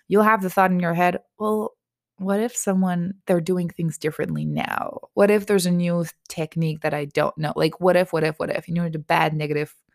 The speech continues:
negatives, what ifs. Um, so it, it's always there. But what you learn with time, with experience, by working with,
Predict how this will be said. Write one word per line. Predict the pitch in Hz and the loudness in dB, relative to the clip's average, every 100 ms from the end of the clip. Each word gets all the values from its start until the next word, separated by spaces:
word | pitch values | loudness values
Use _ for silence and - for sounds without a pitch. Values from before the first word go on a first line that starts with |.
| _ _ | _ _
negatives, | 170 151 151 147 - | -2 2 0 0 -6
what | 147 147 139 | -6 -2 -2
ifs. | - - - - - - - - | -2 -6 -10 -12 -20 -20 -14 0
Um, | 185 170 160 156 - _ _ _ _ _ _ - - - - | 4 4 0 -4 -12 _ _ _ _ _ _ -18 -18 -16 -2
so | 233 - | 0 2
it, | 220 - 220 | 2 2 2
it's | 226 | 4
always | - 226 262 262 190 - | 6 6 8 8 6 2
there. | - - - | -6 -2 -2
But | 175 190 | 0 2
what | 196 240 | 2 0
you | 220 214 | 0 -2
learn | 190 180 214 233 220 | -2 0 0 0 0
with | 175 - | -2 -8
time, | - - 214 202 180 | -16 -10 -6 -4 -2
with | 190 170 | -4 -4
experience, | 165 - - - 220 240 196 180 180 196 - | -10 -12 -12 -4 0 0 0 -4 -4 -4 -6
by | 160 165 165 165 165 - | -2 0 2 0 0 -2
working | - 160 160 - 160 160 | -4 -2 -4 -4 -4 -2
with, | 156 156 - | -2 -2 -4